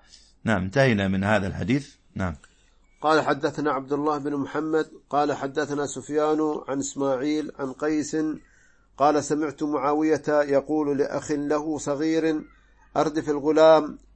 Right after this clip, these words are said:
Speaker 2: فأبى، فقال له معاوية: بئس ما أد-، ما، ما أدبت". قال قيس:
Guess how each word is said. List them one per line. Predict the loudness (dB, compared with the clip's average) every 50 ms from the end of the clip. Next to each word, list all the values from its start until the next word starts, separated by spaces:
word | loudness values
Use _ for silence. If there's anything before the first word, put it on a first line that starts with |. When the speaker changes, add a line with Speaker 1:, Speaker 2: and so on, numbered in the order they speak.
| _ -6
Speaker 2:
فأبى، | -4 0 2 2 2 4 4 4 4 4
فقال | 2 -2 -4 0 2 2 2 4
له | 2 0 0 0 -4 -4
معاوية: | -2 -2 -2 0 0 0 2 2 2 2 2 0 0 -2 -4 -4 -4 -8 _ _ _ _
بئس | 2 4 4 4 4 2 0 2 2 4 4 2 0 -4 -12 _ _ _ _ -4
ما | -2 0 0 0 0 -2
أد-، | -6 -6 -10 -14 _ -4
ما، | 0 0 2 2 0 -2 -4 -4
ما | -4 -2 -2 -2 -2 -4
أدبت". | -6 -2 0 0 0 0 -2 -10 -20 -20 _ _ _ _ _ _ 0
قال | 4 4 4 4
قيس: | 4 2 2 2 2 2 0 -2 -4 -10